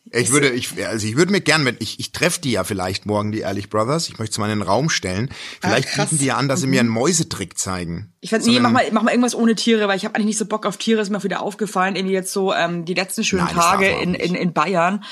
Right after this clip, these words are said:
Speaker 2: Und wir waren mit unseren Kindern so ein bisschen spazieren und dann hatte das eine krass Hunger und dann hab ich mich da so auf eine Wiese gesetzt zum Stillen. Dachte mir so, oh, so voll verbunden mit der Natur. Ey, ich saß da, Basti, mega paranoid, hab die ganze Zeit nach links, nach rechts, nach oben, nach unten, weil ich die ganze Zeit irgendwelche Käfer und irgendwelche Sachen gehört hab, mich das so angewidert hat.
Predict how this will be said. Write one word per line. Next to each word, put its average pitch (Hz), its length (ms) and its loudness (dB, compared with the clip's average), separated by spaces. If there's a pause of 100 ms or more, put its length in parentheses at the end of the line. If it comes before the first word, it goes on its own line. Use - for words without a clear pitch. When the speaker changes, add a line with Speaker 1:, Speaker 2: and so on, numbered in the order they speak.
(460)
Speaker 2:
Und 185 220 2
wir 180 100 4
waren 185 120 2
mit 160 60 -2
unseren 185 200 0
Kindern 226 260 2
so 196 60 0
ein - 20 -2
bisschen 208 180 0
spazieren 208 540 2
und 214 80 2
dann 185 140 2
hatte 185 160 -2
das 180 120 -2
eine 185 200 0
krass - 320 -4
Hunger 240 380 2
und 196 60 2
dann 180 120 2
hab 190 60 2
ich 185 40 -2
mich 190 100 -4
da 185 120 -2
so 196 100 0
auf - 80 -4
eine 180 140 0
Wiese 214 240 2
gesetzt 175 340 0
zum 175 80 0
Stillen. 139 540 0
Dachte 165 200 -2
mir 170 80 -2
so, 165 160 -4
oh, 170 140 0
so 160 120 -4
voll 175 180 0
verbunden 175 360 -2
mit 165 120 -4
der 156 80 0
Natur. 175 560 0 (360)
Ey, 170 120 0
ich - 240 -4
saß 185 320 0
da, 196 120 4
Basti, 180 540 2
mega 202 400 4
paranoid, 180 640 0
hab - 140 -6
die 190 140 -2
ganze 196 300 2
Zeit - 140 -2
nach - 160 -4
links, 214 300 2
nach 185 160 -2
rechts, 190 240 -2
nach 196 120 -4
oben, 202 200 0
nach 196 80 0
unten, 190 400 0 (320)
weil 185 100 0
ich 185 60 -4
die 202 80 -2
ganze 190 260 2
Zeit 208 140 -2
irgendwelche 208 380 4
Käfer 196 480 2
und 160 80 -2
irgendwelche 190 260 0
Sachen 202 260 0
gehört 190 180 0
hab, - 80 -2
mich 185 100 -2
das 196 160 -4
so - 80 -2
angewidert 180 600 0
hat. 180 220 -2